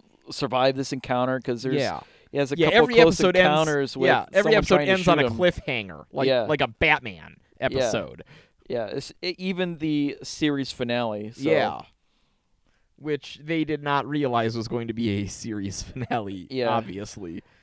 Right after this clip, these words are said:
Speaker 1: Well, I think, I think maybe the writers were probably kinda like,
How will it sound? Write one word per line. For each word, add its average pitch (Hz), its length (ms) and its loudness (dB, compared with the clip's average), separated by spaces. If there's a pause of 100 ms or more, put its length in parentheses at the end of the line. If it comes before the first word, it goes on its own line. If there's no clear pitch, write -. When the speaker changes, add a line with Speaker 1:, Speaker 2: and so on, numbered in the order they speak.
Speaker 1:
Well, 165 140 4
I 165 200 4
think, 180 400 -4
I 151 100 0
think 165 220 -4
maybe 135 220 -2
the 120 80 -2
writers 117 540 -4
were 117 220 -4
probably 123 480 -4
kinda 127 240 -6
like, 117 200 -4